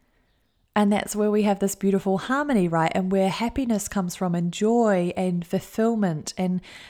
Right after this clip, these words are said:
this deep inner confidence, this deep inner knowing that we're okay. I was gonna share my example of what I believe true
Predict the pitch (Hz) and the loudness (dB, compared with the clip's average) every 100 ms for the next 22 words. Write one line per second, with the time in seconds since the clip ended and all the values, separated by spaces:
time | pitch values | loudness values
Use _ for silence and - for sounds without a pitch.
0 | - 202 190 - 208 220 - 202 196 - | -6 -4 -4 0 0 0 0 0 0 -2
1 | 208 202 202 170 165 180 - - 208 196 | -4 -2 -2 -2 -4 -6 -6 0 0 0
2 | - 190 185 180 180 185 175 165 - 170 | -2 -2 0 0 0 0 -2 -4 -4 -4
3 | 170 160 - 175 170 156 - _ _ _ | -4 -6 -6 -8 -6 -10 -14 _ _ _
4 | _ _ _ _ _ _ _ _ _ _ | _ _ _ _ _ _ _ _ _ _
5 | _ _ _ _ _ 214 214 233 240 - | _ _ _ _ _ -2 0 0 0 0
6 | 226 214 196 190 - 180 180 170 175 185 | 0 2 2 2 0 -4 -2 -2 0 0
7 | 180 175 170 170 170 175 175 170 165 165 | 2 0 0 -2 -4 -2 -2 -2 -2 -4
8 | - - 170 | -6 -6 -4